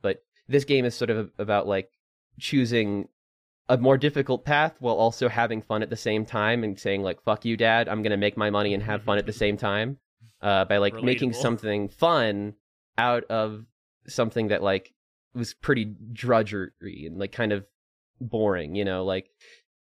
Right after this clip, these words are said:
Speaker 1: uh, a-, a-, and throughout the game, you get emails from people that are like, "I'm just so happy that you made something fun in this small town that, like,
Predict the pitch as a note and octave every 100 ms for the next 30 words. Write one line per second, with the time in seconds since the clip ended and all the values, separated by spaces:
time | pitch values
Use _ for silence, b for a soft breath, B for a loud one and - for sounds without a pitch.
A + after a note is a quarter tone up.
0 | - G#2+ G2+ C3 C#3 C3+ C#3+ D3 D#3+ C#3+
1 | A#2+ A#2+ A#2 A2 A2 - A#2+ A#2 G#2 -
2 | A2+ A2 G2+ G2+ G2 G2 F#2+ F#2 - B2
3 | C#3 D#3+ - D#3 B2+ A#2 B2 A2+ G2+ G#2+
4 | G#2 G#2+ G#2 A2 G#2 F#2+ F#2 - G#2 F#2+
5 | F2+ G2 F#2+ F#2+ - G#2+ G2+ G2+ A2 G#2
6 | G2+ F2+ F2+ D#2+ F#2 F2+ -